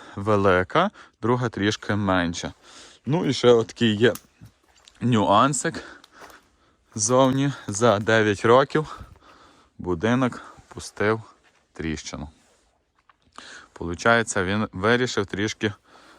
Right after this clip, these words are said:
переполовинитись. Тут у нас малина, а ще у нас є підвал. Підвал у нас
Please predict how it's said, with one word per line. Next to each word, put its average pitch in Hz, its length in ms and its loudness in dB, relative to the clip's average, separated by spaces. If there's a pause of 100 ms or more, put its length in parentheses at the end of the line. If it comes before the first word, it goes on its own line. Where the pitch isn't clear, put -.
(220)
переполовинитись. 107 1120 0 (1200)
Тут 98 240 -6
у 90 40 -6
нас 80 300 -4
малина, 175 600 2 (1300)
а - 40 -18
ще 143 200 -2
у 147 140 2
нас 110 260 -4
є 104 140 0
підвал. 104 600 -2 (3000)
Підвал 127 520 -6
у 123 80 -8
нас 127 380 -8